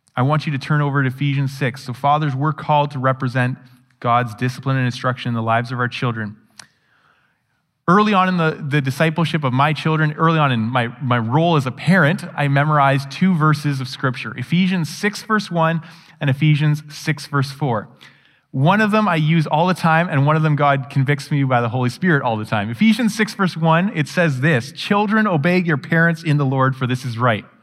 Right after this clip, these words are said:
That's a beautiful gift from God, a one-liner that you can use as a parent all the time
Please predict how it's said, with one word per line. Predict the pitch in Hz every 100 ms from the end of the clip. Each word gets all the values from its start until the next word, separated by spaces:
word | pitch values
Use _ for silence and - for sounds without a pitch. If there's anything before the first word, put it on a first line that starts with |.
| _ _ _
That's | 156 185 208
a |
beautiful | 156 147 180 196 208 175
gift | 120 156 151
from | - 165
God, | 147 135 147
a | 131
one-liner | 127 160 185 143 127 135 139 - -
that | 139
you | 175
can | 208 185
use | 170 214 214
as | 202
a | 202
parent | 190 180 170 180 -
all | 170 190
the | 202
time | 196 202 175 151